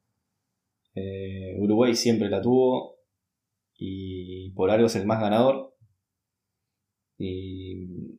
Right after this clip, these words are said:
yo, para mí, Uruguay siempre es como el favorito a ganar la Copa América. Pero bueno, hay a veces que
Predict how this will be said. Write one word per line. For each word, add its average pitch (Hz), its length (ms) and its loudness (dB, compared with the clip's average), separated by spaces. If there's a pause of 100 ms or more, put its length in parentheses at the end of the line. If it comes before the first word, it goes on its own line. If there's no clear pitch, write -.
(100)
yo, 120 200 0
para 101 120 4
mí, 113 140 4
Uruguay 123 500 10 (200)
siempre 131 600 2
es 120 60 6
como 113 160 2
el 117 60 0
favorito 101 360 2
a 98 120 4
ganar 98 160 -2
la 95 40 -2
Copa 98 120 -2
América. 92 320 -4 (1200)
Pero 95 220 -2
bueno, 107 240 -2
hay 180 120 -6
a 175 80 -6
veces - 320 -4
que - 360 -10